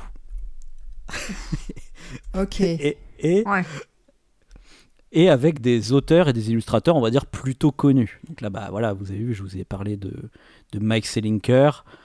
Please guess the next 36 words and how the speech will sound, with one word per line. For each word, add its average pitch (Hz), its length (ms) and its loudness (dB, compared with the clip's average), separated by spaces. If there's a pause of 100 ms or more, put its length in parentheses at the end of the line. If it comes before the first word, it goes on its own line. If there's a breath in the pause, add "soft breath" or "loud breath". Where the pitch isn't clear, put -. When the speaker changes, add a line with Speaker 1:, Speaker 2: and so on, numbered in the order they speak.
(260 soft breath)
Speaker 1:
James 135 300 4
Ernest 143 420 4
aussi, 135 260 -2
il 120 60 0
était 113 200 0
dans 107 140 -4
le 95 60 -6
tas, 143 300 2
le 104 100 -4
mec 104 180 -6
de 104 120 -4
Cheap - 180 -14
Ass 95 140 -10
Games. 135 280 2 (480 soft breath)
Euh, 107 240 0
Tywin 127 380 2
Woodruff, 123 440 4
elle 107 80 2
était 101 160 -6
quand 107 120 0
même 110 140 2
assez 101 240 -4
connue 110 340 -4
aussi 107 260 -6
un 101 80 -4
peu 110 140 -4
dans 101 100 -2
le 98 80 -4
milieu, 101 260 -2
plus 104 240 -10
du 101 100 -8
jeu 98 140 -6
de 101 60 -6
rôle, 127 260 2
elle. 156 200 2 (720 soft breath)
Euh, 107 640 0